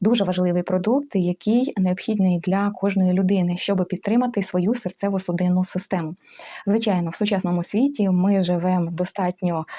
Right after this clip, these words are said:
енергійно і харчуємось не так, як нам би було потрібно. Звичайно, ми маємо певний дефіцит всіх тих вітамінів, які необхідні для нашого серця. І це, в свою чергу, може призвести до ослаблення імунної системи,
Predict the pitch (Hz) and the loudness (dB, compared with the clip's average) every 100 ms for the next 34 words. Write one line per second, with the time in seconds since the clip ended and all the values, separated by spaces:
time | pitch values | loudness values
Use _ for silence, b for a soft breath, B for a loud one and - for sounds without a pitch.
0 | B B B 185 175 196 262 285 233 220 | B B B 0 2 4 6 6 6 2
1 | 208 175 175 175 - 170 240 262 233 220 | 0 -2 -2 -2 -4 -4 2 4 4 4
2 | 214 196 180 175 180 170 170 170 170 165 | 0 0 2 2 -2 -4 -4 -4 -2 -2
3 | 165 170 165 160 - 160 247 285 240 240 | -2 -2 -2 -4 -6 -4 0 2 2 2
4 | B B 185 214 262 302 277 269 B B | B B -2 0 2 4 4 2 B B
5 | B B 208 202 196 185 175 220 196 180 | B B 2 4 4 2 0 0 2 2
6 | 175 175 180 208 - 294 320 - - 240 | 0 -2 -2 -4 0 -2 -2 -12 -2 2
7 | 226 - 175 - 185 185 233 269 233 180 | 2 -2 -6 -4 -2 2 4 4 2 0
8 | 175 - 226 240 B B 220 208 - 233 | -2 0 0 -2 B B 2 2 0 0
9 | 226 180 180 196 175 185 185 190 - 190 | 2 2 2 2 2 0 0 -2 0 -2
10 | 180 160 - B B 185 - 277 269 226 | -2 -8 -10 B B -6 -2 -2 2 2
11 | 214 202 240 220 190 196 233 220 196 175 | 2 0 2 2 4 2 0 0 0 0
12 | 170 - 226 185 185 185 190 185 175 170 | -2 0 0 2 0 0 0 -2 0 -2
13 | 160 - 202 180 165 170 - 214 262 262 | -4 0 0 0 -2 -6 -6 -2 0 2
14 | 247 | 0